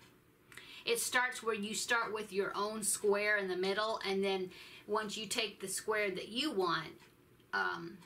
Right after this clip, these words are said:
you have to end up with so many stitches per side, and then you start going around with their pattern for the different rounds, and, and so that might be an idea how to use this. I'm not sure, but anyway, hopefully this shawl I will use up all of that cake. Okay, so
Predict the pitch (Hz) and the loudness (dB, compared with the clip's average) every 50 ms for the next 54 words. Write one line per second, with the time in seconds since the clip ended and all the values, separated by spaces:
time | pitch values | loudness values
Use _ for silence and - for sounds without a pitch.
0 | - 180 208 247 240 240 - 202 220 214 214 202 190 196 190 - 208 202 190 190 | -8 -4 -2 -2 -2 -2 -2 -4 -2 -2 -2 -2 -2 -2 -2 -2 0 0 -2 -2
1 | 190 - - 202 190 190 190 185 - - 190 - - 202 185 180 180 175 175 175 | -2 -2 -2 -2 -2 -2 -4 -6 -8 -8 -8 -4 0 0 2 2 2 0 0 -2
2 | - 190 196 196 196 202 196 196 190 - - 208 185 170 180 185 196 190 185 180 | -2 -2 0 0 0 2 2 2 2 2 0 0 -2 -2 0 2 2 4 4 2
3 | 170 170 170 180 180 180 175 175 175 170 170 170 170 - 180 170 170 170 - - | 2 2 2 2 4 4 4 2 2 -2 -4 -4 -4 -4 -4 -4 -4 -2 0 2
4 | 185 185 185 180 170 170 170 170 - - - - - - - - 202 190 196 190 | 2 2 2 2 0 -2 -2 -6 -10 -14 -18 -20 -20 -10 -4 -2 0 0 0 0
5 | 196 208 - - - - - 180 180 175 359 359 349 - - - - 175 170 180 | 0 -2 -2 -4 -2 -2 0 2 4 4 4 2 2 -2 -4 -4 -4 -4 -4 -4
6 | 185 185 180 175 - - 214 208 233 254 - - - 254 240 202 185 196 190 180 | -2 -2 -2 -2 -2 -2 0 2 2 2 2 2 0 0 0 0 0 0 0 0
7 | - - 180 175 175 170 175 175 175 170 175 180 175 170 170 165 170 170 170 165 | 0 0 0 0 0 -2 -2 -2 -2 -2 -2 -4 -4 -4 -4 -4 -4 -6 -6 -6
8 | - - 160 160 - - - 233 254 226 - - - - 185 170 - 165 175 226 | -8 -10 -10 -10 -8 -6 -2 0 0 0 0 -2 -6 -6 -6 -6 -6 -2 0 0
9 | 254 254 233 202 185 175 175 170 165 175 175 - - - - - - - - - | 0 0 0 0 0 0 -2 -2 -4 -4 -8 -8 -8 -8 -8 -8 -10 -16 -20 -20
10 | - - - - - - - - 294 262 262 254 247 220 214 214 208 - - 214 | -20 -20 -20 -20 -20 -14 -6 -2 -2 -2 0 0 2 2 2 0 2 2 2 4
11 | 196 190 196 202 190 190 190 190 190 185 190 196 196 185 185 - - - 196 190 | 4 4 2 2 2 2 2 0 0 0 0 -2 -2 -2 -2 -6 -8 -6 -6 -6
12 | 185 180 - 185 190 185 185 185 170 165 - - - - 170 - - - - - | -6 -6 -6 -4 -4 -2 -2 -2 -4 -4 -6 -6 -6 -8 -6 -6 -8 -8 -12 -16
13 | - - - - - - - - 254 - 226 - - 165 - - - - - - | -20 -20 -20 -20 -18 -8 -6 -4 -2 -2 -2 -4 -6 -10 -14 -18 -20 -20 -20 -20
14 | - - - - - - - - - - - - - - | -20 -20 -20 -20 -20 -20 -20 -20 -20 -16 -10 -6 -2 0